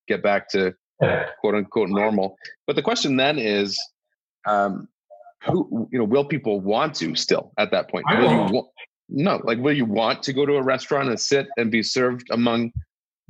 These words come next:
Speaker 1: you know, a few dozen other people?
Speaker 2: Well,
Speaker 1: Will
Speaker 2: here's
Speaker 1: you
Speaker 2: the
Speaker 1: want
Speaker 2: problem, and this is what I'm, this is why I brought it up.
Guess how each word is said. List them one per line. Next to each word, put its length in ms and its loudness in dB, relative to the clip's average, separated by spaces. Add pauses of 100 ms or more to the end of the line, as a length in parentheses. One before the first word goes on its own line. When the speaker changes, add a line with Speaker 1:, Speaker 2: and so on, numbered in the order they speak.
(120)
Speaker 1:
you 60 0
know, 120 2
a 100 0
few 180 -4
dozen 320 2
other 180 0
people? 280 -2
Speaker 2:
Well, 100 2
Speaker 1:
Will 60 6
Speaker 2:
here's 120 4
Speaker 1:
you 100 6
Speaker 2:
the 60 0
Speaker 1:
want 180 6
Speaker 2:
problem, 200 2
and 140 0
this 140 -4
is 140 2
what 120 4
I'm, 300 0
this 160 2
is 120 0
why 240 4
I 60 -2
brought 280 2
it 100 0
up. 340 2